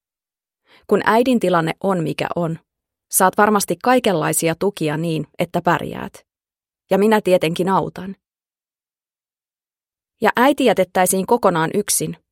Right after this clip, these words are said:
niinkö?" "Ei uskoisi, että hän on sinunkin äitisi.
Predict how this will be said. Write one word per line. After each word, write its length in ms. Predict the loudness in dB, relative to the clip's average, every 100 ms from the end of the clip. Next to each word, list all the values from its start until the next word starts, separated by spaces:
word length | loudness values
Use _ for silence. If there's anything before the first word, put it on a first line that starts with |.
| _
niinkö?" 360 | 0 0 -2 -8 -12 _ _ _ _ _ _ _ _ _ _ _ _ _ _ 2
"Ei 140 | 2
uskoisi, 540 | 2 0 2 2 2 2
että 180 | 0 -2
hän 140 | 0
on 100 | 0
sinunkin 460 | 2 2 0 -2 -4
äitisi. 560 | -4 -4 -4 -6 -6